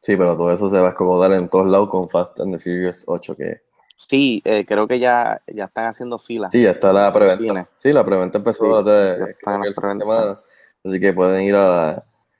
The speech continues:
Speaker 1: caribbeancinema punto com y, y comprar su
Speaker 2: Exacto.
Speaker 1: boleto.
Speaker 2: Exacto, y le exhortamos al público, ¿verdad? Que si van a ir a ver Fast and the Furious en el cine, cuando salgan no se pongan a regatear, ya que, ¿verdad? Eh, no, eso, déjaselo a los profesionales en la pantalla gigante.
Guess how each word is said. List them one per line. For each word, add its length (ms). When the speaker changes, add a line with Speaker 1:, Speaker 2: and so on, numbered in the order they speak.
Speaker 1:
caribbeancinema 960
punto 280
com 220
y, 360
y 140
comprar 280
su 500
Speaker 2:
Exacto. 360
Speaker 1:
boleto. 340
Speaker 2:
Exacto, 280
y 40
le 80
exhortamos 480
al 80
público, 380
¿verdad? 200
Que 120
si 120
van 140
a 60
ir 100
a 60
ver 140
Fast 280
and 160
the 60
Furious 360
en 80
el 100
cine, 440
cuando 200
salgan 380
no 80
se 140
pongan 260
a 60
regatear, 640
ya 160
que, 180
¿verdad? 300
Eh, 480
no, 380
eso, 400
déjaselo 440
a 40
los 120
profesionales 600
en 60
la 100
pantalla 360
gigante. 460